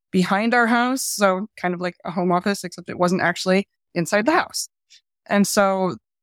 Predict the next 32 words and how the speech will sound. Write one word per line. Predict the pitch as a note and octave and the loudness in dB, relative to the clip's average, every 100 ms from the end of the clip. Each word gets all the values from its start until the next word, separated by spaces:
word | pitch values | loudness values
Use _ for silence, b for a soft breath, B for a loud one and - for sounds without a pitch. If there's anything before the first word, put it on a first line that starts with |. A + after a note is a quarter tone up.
| _ _ _ - | _ _ _ 0
those | G#3 G3+ | 2 4
were | |
my | G#3 F#3+ | 2 2
first | G3+ F#3 - | 0 0 0
after | F3 F#3 | -2 -2
school | F3 E3+ E3 | -4 -4 -2
jobs, | B3+ B3+ A#3 A3 | 2 2 0 -2
were | G#3 | 0
working | F#3+ F3 F3 F3 F3 F#3 - _ _ | 2 0 2 2 2 0 -6 _ _
for | - F3+ F3 | 0 2 2
her | F3+ F3 E3+ | 0 0 0
and | E3+ F3 F3 F3+ | 0 -2 -4 -6
with | E3+ - | -10 -8
her | E3+ | -10
doing | D#3+ E3 E3+ | -6 -6 -6
graphic | D#3+ D#3+ D3+ - | -6 -8 -8 -14
design. | - F3 A#3+ B3 B3 - _ _ _ _ - | -14 -2 0 2 -2 -4 _ _ _ _ -2
And | G3 G3 | 0 2
so | A3+ G#3 G3+ | 2 2 2
I | - G#3 | -2 -4
was | G3+ | -4
familiar | - A#3 A#3+ B3 B3 | 2 6 6 4 4
with | A#3 | 2
all | A#3 A3 | 2 0
the | |
software. | G#3+ - E3+ F3+ - F#3 F#3 F#3 | -2 -2 -2 -2 -2 2 2 2
I | F#3 | 0
mean, | F#3 F3+ F3+ | 0 0 0
even | - F#3+ F#3 | -2 0 2
as | F#3 | 0
a | F3+ | -2
kid, | - F#3+ F3+ | -2 0 0